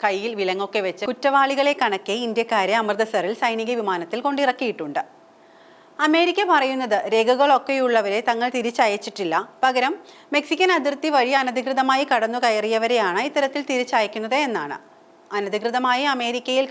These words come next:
കടന്നു കയറിയവരിൽ ഏതാണ്ട് ഒരു ലക്ഷം രൂപ വരെ ഏജന്റുമാർക്ക് കൊടുത്തവരും ഉണ്ട്. ഇക്കൂട്ടത്തിൽ ഭൂരിഭാഗവും ജോലി വാഗ്ദാനം ചെയ്തുള്ള തട്ടിപ്പിൽ വീണാണ് ഇത്തരത്തിൽ പെട്ടുപോയത്. നുഴഞ്ഞുകയറ്റം ശരിയാണ് എന്നൊന്നുമല്ല പറഞ്ഞു വരുന്നത്.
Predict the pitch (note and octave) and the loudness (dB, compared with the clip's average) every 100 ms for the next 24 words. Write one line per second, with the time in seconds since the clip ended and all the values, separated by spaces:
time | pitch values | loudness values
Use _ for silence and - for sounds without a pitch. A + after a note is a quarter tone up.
0 | B3 G#3+ A#3 A#3+ G#3+ G#3 G3+ G3 A#3+ A3+ | 0 0 -2 0 2 0 -2 -2 0 2
1 | A3 G#3 B3+ - - - C4+ F4 E4+ D#4+ | 2 2 0 0 -18 0 2 4 2 0
2 | E4 D#4 C#4+ B3+ C4 A#3+ A#3+ A3+ A3 A#3 | 0 0 2 2 4 4 2 0 -4 0
3 | A3 A3+ B3 A3 G#3+ A#3 G3+ C#4+ C4 A3+ | 0 0 0 0 2 0 0 -4 -4 -4
4 | - - - - D4 F#4 F4+ F4+ C#4+ C#4+ | -6 -10 -10 -4 0 0 2 0 0 0
5 | C#4 C#4+ A#3+ A#3+ C4 B3 G#3 A#3 B3 A#3 | 2 2 2 -2 0 2 2 4 2 4
6 | A#3 A#3 A#3+ A#3+ G3+ G#3+ A3 G#3 G#3 B3+ | 0 0 0 0 0 0 0 -2 -2 -4
7 | B3 A3+ A3 G3+ F3 - - - G#3 G3+ | -4 -2 0 0 0 -6 -14 -6 -4 -2
8 | B3 - D4+ D4+ A3 E3 B2 - - - | -6 -4 -4 -2 -2 -4 -6 -12 -20 -20
9 | _ - - - D#4+ F4+ F#4 G4+ F4+ F4+ | _ -20 -18 -2 2 4 4 4 2 2
10 | E4 E4 C4 B3+ B3 B3+ A3+ A3 B3 G3 | 0 0 2 2 4 2 0 -2 2 2
11 | F#3+ G#3+ F3+ F3+ F3+ C#3+ C#3 | 2 0 0 -2 -4 -4 -12